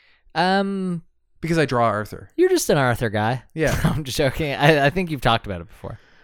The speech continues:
Speaker 2: I do love Arthur.
Speaker 1: Yeah.
Speaker 2: I, Arthur was that show for me that I watched until I was too old for Arthur. For the same
Speaker 1: Right.
Speaker 2: reason that we rewatch The Office now. It's just, it was a comforting thing.
Speaker 1: Yeah.
Speaker 2: Yeah.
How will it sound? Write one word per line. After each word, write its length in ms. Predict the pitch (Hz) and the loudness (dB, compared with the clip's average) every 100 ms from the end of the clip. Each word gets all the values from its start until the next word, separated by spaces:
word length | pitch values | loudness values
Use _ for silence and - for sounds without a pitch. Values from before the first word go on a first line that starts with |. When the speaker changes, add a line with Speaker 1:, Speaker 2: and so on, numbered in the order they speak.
| _ - | _ -2
Speaker 2:
I 140 | 196 240 | 4 6
do 200 | 285 339 | 6 6
love 200 | 214 175 | 6 6
Arthur. 420 | 120 117 - - - | 4 0 -8 -16 -6
Speaker 1:
Yeah. 160 | 117 | 0
Speaker 2:
I, 40 | 185 | 2
Arthur 280 | 202 269 294 | 4 2 0
was 140 | 240 | 0
that 160 | 196 190 | 0 0
show 360 | 185 160 156 | 2 2 2
for 140 | 147 160 | -2 -6
me 200 | 151 139 | -4 -2
that 140 | 131 | 0
I 80 | 120 | 0
watched 420 | 117 117 113 - | 0 -2 -2 -8
until 260 | 117 113 117 | -12 -6 -4
I 80 | 110 | -4
was 120 | 107 | -6
too 180 | - 110 | -6 -4
old 160 | 110 | -4
for 120 | 110 127 | -4 -4
Arthur. 460 | 131 - 156 156 - _ _ _ _ | -4 -6 -8 -8 -14 _ _ _ _
For 100 | - | -10
the 100 | 175 | -6
same 280 | 185 196 202 | -2 0 2
Speaker 1:
Right. 60 | 185 | 2
Speaker 2:
reason 180 | 170 165 | 2 0
that 100 | 143 | -2
we 120 | 143 | -2
rewatch 560 | 131 127 127 123 117 - | -4 -4 -2 -2 -2 -2
The 100 | 117 | -2
Office 400 | 107 - 107 - | -2 -2 -8 -6
now. 300 | 92 78 87 | -8 -8 -12
It's 120 | 101 | -12
just, 200 | - 110 | -10 -8
it 100 | 123 | -4
was 120 | 110 107 | -4 -6
a 60 | |
comforting 540 | 101 123 120 120 110 107 | -8 -8 -6 -6 -6 -8
thing. 260 | 90 95 92 | -10 -12 -10
Speaker 1:
Yeah. 160 | 92 - _ - | -10 -10 _ -16
Speaker 2:
Yeah. 240 | 107 - | -14 -14